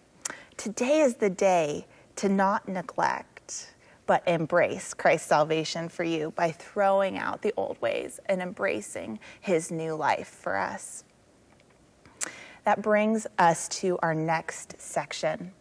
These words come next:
the founder of salvation. Turn with me in your Bibles to Hebrews chapter two,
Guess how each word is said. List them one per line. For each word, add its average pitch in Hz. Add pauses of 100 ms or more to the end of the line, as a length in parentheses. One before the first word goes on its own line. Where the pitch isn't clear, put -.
(100)
the 185
founder 175
of 156 (120)
salvation. 190 (460)
Turn 214
with 240
me 233
in 214
your 180
Bibles 180
to 175
Hebrews 208
chapter 185
two, 175